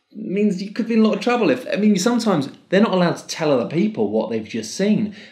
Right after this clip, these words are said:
but there's a certain kind of grin that comes after somebody's seen that somebody else has a princess in their hand that is just very, very easy to read. You've also got fun stuff like the Countess, if somebody puts down the Countess, it means they've got something rather special in their hand, because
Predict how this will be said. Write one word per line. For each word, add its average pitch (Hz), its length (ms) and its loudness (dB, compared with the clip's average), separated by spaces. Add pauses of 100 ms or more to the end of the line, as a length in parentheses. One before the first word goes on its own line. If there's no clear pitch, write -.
(100)
but - 280 -8
there's 185 160 2
a 196 60 2
certain 202 420 2
kind 196 300 0
of 135 140 -4
grin 165 380 4
that - 180 -2
comes 110 260 2
after 123 260 -2
somebody's 113 480 -4
seen 123 200 0
that 113 120 -6
somebody 120 240 -2
else 120 200 0
has 113 180 -10
a 110 60 -10
princess 226 520 0
in 120 120 0
their 110 140 0
hand 101 280 -6 (320)
that 110 100 -6
is 104 160 -4
just - 400 -8
very, 98 520 -6 (180)
very 104 560 -6 (240)
easy 104 320 -8
to 110 160 -10
read. 139 340 0
You've 135 120 -4
also 190 200 -2
got - 160 -6
fun 170 220 -2
stuff 165 300 -4
like 165 160 -2
the 160 80 -6
Countess, - 880 -8 (460)
if - 80 -18
somebody 233 380 0
puts - 380 -6
down 170 260 0
the 147 80 0
Countess, - 800 -4
it - 120 -12
means 143 220 -6
they've 131 180 2
got 123 200 -2
something 107 360 -8
rather 131 380 -4
special - 540 -4
in 95 100 -14
their 95 160 -12
hand, 90 380 -14
because - 320 -4